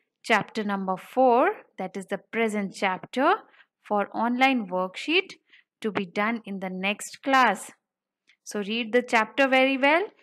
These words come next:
because you have to do the worksheet on your own.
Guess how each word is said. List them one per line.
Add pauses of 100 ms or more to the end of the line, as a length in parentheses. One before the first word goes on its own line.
(260)
because
you
have
to
do
the
worksheet
on
your (100)
own.